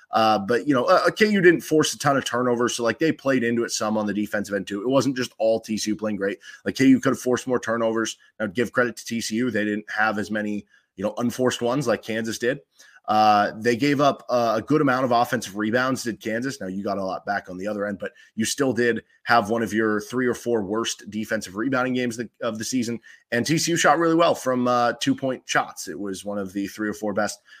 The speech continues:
you know, two-point offense games against the K U defense, too. So the crazy part is K U was only outscored fourteen to ten in fast break points, a number that we talked about coming in. Over the last five games coming into this one, T C U was averaging about twenty-one and a half points, uh, in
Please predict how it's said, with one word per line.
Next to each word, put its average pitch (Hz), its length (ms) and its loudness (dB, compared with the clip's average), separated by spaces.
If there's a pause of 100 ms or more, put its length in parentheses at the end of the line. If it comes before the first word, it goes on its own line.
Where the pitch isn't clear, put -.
(120)
you 90 80 -10
know, 95 60 -4
two-point 107 500 -4
offense 113 340 0
games 117 260 -2
against 120 200 -2
the - 80 -16
K 127 100 0
U 131 140 2
defense, 139 340 -2
too. 185 160 0 (140)
So 110 260 -2 (300)
the 120 60 0
crazy 220 360 6
part 147 380 4
is 139 340 0
K - 220 -2
U 151 200 4
was 131 160 2
only 120 260 -2
outscored 113 760 -4
fourteen 123 580 -6
to 92 60 -8
ten 123 440 -6 (300)
in 117 140 -4
fast 117 340 0
break 120 240 -4
points, 90 240 -10
a 101 60 -8
number 139 280 0
that 120 140 0
we 120 80 -8
talked 113 260 -4
about 110 200 -2
coming 107 220 -6
in. 110 120 -6 (240)
Over 104 80 -6
the 113 80 -2
last 127 300 2
five 123 340 2
games 120 300 -6
coming 107 200 -4
into 151 160 -4
this 123 160 -4
one, 107 140 -6
T 123 160 -6
C 120 140 -6
U 127 100 0
was 110 140 -2
averaging 110 320 -2
about 107 180 -4
twenty-one 110 440 -4
and 101 80 -4
a 95 40 -8
half 104 300 -6
points, - 340 -10 (360)
uh, 95 240 -4
in 104 280 -4